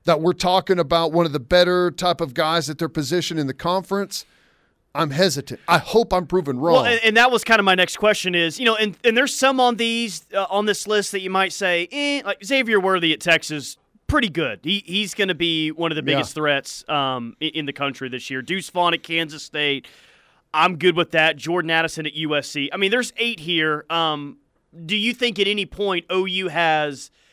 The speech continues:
Speaker 2: an explosive offensive weapon that we say, "Oh, dang, yeah, he's one of the biggest explosive op-, offensive weapons in the country," a la Marquise Brown, especially the last two years he was here?
Speaker 1: Yes.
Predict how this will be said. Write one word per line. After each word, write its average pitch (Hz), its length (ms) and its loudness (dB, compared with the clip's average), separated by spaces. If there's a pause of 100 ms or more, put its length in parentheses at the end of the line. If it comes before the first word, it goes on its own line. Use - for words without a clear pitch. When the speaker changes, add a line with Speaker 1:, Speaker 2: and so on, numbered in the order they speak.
(600)
Speaker 2:
an 180 100 0
explosive 202 800 0
offensive 175 540 0
weapon 170 320 2
that 151 140 0
we 156 120 -6
say, 135 560 -2 (260)
"Oh, 147 300 -2
dang, 123 380 -2
yeah, 127 200 -2
he's 180 240 -2
one 185 140 0
of 170 40 -2
the 160 60 0
biggest 156 440 -4
explosive 151 600 -4
op-, 147 200 -2 (180)
offensive 143 440 -8
weapons 135 300 -6
in 123 60 -10
the 123 80 -10
country," 123 440 -10
a 180 160 2
la 165 380 2 (400)
Marquise 165 520 -2
Brown, 123 420 -2
especially 143 460 -4
the 123 80 -8
last 127 260 -4
two 131 100 -10
years 117 240 -10
he 117 120 -12
was 98 160 -18
here? 92 220 -16 (2000)
Speaker 1:
Yes. 143 560 -2